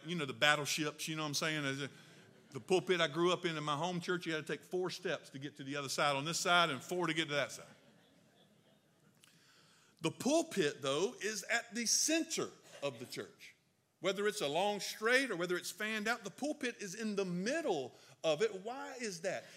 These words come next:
It's not just because it's symmetrical. It's because we believe traditionally that the Word of God is what we build our worship on. It's the Word of God. And so here we build it in the Word, and we recognize that the Word works with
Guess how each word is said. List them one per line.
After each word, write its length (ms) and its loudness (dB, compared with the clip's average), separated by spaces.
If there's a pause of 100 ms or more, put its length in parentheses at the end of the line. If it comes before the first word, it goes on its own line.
It's 220 0
not 320 -2
just 220 -6
because 320 -2
it's 120 -4
symmetrical. 680 -4 (160)
It's 120 -6
because 300 -6
we 200 -6
believe 520 -6
traditionally 800 -6 (160)
that 140 -10
the 80 -4
Word 280 -4
of 140 -10
God 220 -6
is 100 -16
what 140 -14
we 80 -12
build 240 -12
our 80 -14
worship 380 -16
on. 100 -18 (960)
It's 100 -20
the 80 -18
Word 240 -4
of 100 -8
God. 120 -12 (880)
And 100 -6
so 180 -4
here 200 -2
we 160 -2
build 220 0
it 80 -2 (100)
in 160 -4
the 80 -2
Word, 600 2
and 140 -2
we 100 -2
recognize 580 0
that 160 -4
the 80 -2
Word 440 2 (300)
works 560 4 (200)
with 320 4